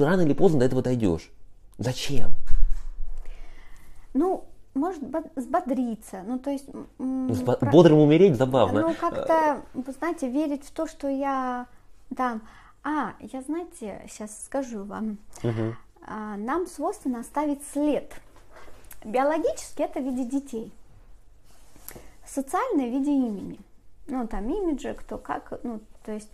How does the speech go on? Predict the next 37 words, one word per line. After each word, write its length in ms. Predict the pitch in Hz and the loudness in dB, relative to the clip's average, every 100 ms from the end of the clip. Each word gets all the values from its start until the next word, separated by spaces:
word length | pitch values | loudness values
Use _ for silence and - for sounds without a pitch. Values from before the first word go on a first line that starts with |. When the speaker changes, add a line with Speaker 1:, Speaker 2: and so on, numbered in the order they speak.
| - - | -18 -16
Speaker 2:
чтобы 300 | - - 226 | -12 -6 -4
о 80 | 240 | -2
нас 200 | 254 349 - | -4 -4 -6
помнили. 320 | 277 240 202 | -6 -6 -8
То 140 | 214 254 | -10 -10
есть 160 | 262 | -8
мне, 240 | 269 269 269 - | -4 -4 -6 -10
каждому 420 | 269 277 254 247 | -8 -6 -6 -8
человеку 320 | - - 285 | -10 -12 -10
важно, 480 | 262 320 330 277 240 - - | -8 -6 -4 -4 -6 -14 -18
какой 260 | - 254 330 | -12 -8 -8
след 340 | 330 269 285 262 | -8 -8 -8 -8
я 100 | 254 | -8
тут 220 | 254 254 | -10 -12
оставляю, 560 | 247 - 254 254 202 | -14 -10 -6 -6 -6
чтобы 260 | - 226 226 | -10 -10 -6
обо 200 | 233 254 | -4 -2
мне 220 | 262 285 | 0 -2
точно 400 | 277 269 262 254 | -4 -8 -8 -8
говорили, 520 | 254 254 269 269 262 247 | -6 -6 -4 -4 -4 -6
обо 300 | 226 220 233 | -8 -8 -8
мне 260 | 240 247 | -6 -6
вспоминали. 800 | 240 - 226 233 240 208 - - - - - - - | -8 -10 -8 -6 -6 -8 -12 -16 -20 -20 -20 -20 -14
И 80 | 240 | -8
вот 180 | 262 254 | -4 -4
живые 320 | 254 269 277 | -6 -6 -6
похороны 600 | 269 - 494 - 294 247 | -6 -8 -8 -8 -8 -8
как 220 | - 247 | -10 -12
раз 180 | 294 349 - | -8 -10 -8
про 120 | 254 | -12
то, 160 | - 302 | -10 -12
что 140 | 277 | -10
какой 280 | 277 277 320 | -10 -8 -10
след 300 | - 285 277 | -8 -10 -8
я 100 | 269 | -10
тут 220 | 269 262 | -10 -12
оставляю. 580 | 269 - 285 277 262 185 | -12 -8 -6 -4 -6 -8